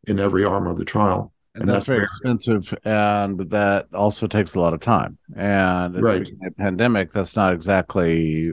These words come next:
Speaker 2: a viable strategy for, for, for dealing with sick people, right?
Speaker 1: Well, when you have eight outcome events, and, you know, in, in the vaccine arm of a trial, that's not randomized.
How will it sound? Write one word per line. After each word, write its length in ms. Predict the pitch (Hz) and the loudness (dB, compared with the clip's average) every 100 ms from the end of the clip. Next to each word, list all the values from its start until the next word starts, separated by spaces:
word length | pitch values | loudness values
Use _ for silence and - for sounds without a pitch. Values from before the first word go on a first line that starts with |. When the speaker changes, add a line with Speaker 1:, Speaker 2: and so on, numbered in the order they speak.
| - | -6
Speaker 2:
a 140 | 80 | -6
viable 480 | 76 90 85 80 80 | -2 0 0 0 -4
strategy 540 | - 95 85 78 78 | -4 0 0 0 -4
for, 320 | 76 - 69 - _ _ _ _ | -6 -6 -8 -10 _ _ _ _
for, 240 | 92 80 - | -4 -4 -4
for 180 | - 90 | -4 -2
dealing 360 | 85 95 87 | 2 2 2
with 180 | 78 78 | 0 -2
sick 240 | - 147 - | -2 -2 -4
people, 380 | 78 - - - | -8 -8 -14 -6
right? 220 | 71 92 | -6 -2
Speaker 1:
Well, 160 | 156 147 | 0 2
when 140 | 151 | 2
you 80 | 143 | 2
have 200 | 147 139 | 2 2
eight 180 | 147 156 | 2 2
outcome 420 | 131 135 127 113 | 0 0 0 0
events, 320 | 104 107 110 | 0 -2 -2
and, 180 | 107 107 | -2 -2
you 120 | 135 | 0
know, 100 | 113 | 0
in, 180 | 107 104 | 0 -2
in 280 | - 113 107 | 0 0 2
the 340 | 107 101 101 - | 2 2 0 -2
vaccine 400 | 107 117 117 123 | 0 0 0 0
arm 200 | 107 107 | 2 2
of 160 | 101 95 | 0 -2
a 40 | |
trial, 480 | - 151 120 101 - - - | -2 2 2 0 -4 -8 -2
that's 220 | 117 - | -2 0
not 160 | 127 | 0
randomized. 640 | 113 120 123 92 82 76 | 0 0 0 -4 -6 -10